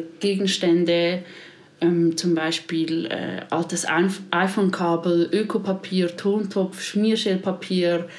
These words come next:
oder Nahrungsmittel wie Milch, Blumenkohl oder Hähnchen, versuchen sie sich so einem Farbton, einer Farbtondefinition irgendwie anzunähern,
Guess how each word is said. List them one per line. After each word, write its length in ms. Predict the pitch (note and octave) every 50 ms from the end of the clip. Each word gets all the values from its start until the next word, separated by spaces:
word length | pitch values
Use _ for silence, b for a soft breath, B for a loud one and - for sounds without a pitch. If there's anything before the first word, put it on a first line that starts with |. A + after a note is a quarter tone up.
| B B B B B B -
oder 240 | G3 F#3 E3+ F3
Nahrungsmittel 1040 | E3+ E3+ D#3+ D#3+ G3 G#3+ A3+ A3 G3+ - - G#3+ G#3 G#3 - - G3+ F#3+ F#3 F3+ E3
wie 120 | E3 E3+ E3
Milch, 400 | F3 F#3 G3 G3+ G3+ G3 - -
Blumenkohl 500 | A#3 G3+ G3+ F#3+ F#3+ F#3+ - - F#3 E3+
oder 140 | D#3+ E3 E3+ E3
Hähnchen, 720 | - - F#3+ F#3 G3 G3 F#3+ - F#3+ F3+ F3+ F3+ F3+ B B B B B
versuchen 400 | - G3 F#3+ G#3+ G#3 F#3+ F#3+ F#3+
sie 80 | F#3+ F#3+
sich 200 | F#3+ F#3 F3+ -
so 100 | - F3
einem 240 | D#3 D#3 E3 D#3+ E3
Farbton, 880 | - - E3 D#3+ F#3 G3+ G3+ - - - - - G#3+ G3+ G3 G3 G3 F3+
einer 180 | E3+ E3+ E3
Farbtondefinition 1300 | E3 - - E3+ F3+ G3 F#3+ - - - G3 G3 G3 F#3+ F#3 F#3+ F#3+ F#3 G3+ F#3+ F#3 F#3+ - G3 G3 F#3+
irgendwie 400 | - G3 F#3+ F#3 F3 E3+ E3 -
anzunähern, 680 | D3+ F3 A3+ A3+ - C4 A3 F#3 E3+ E3+ G#3 B3 C#4 C#4+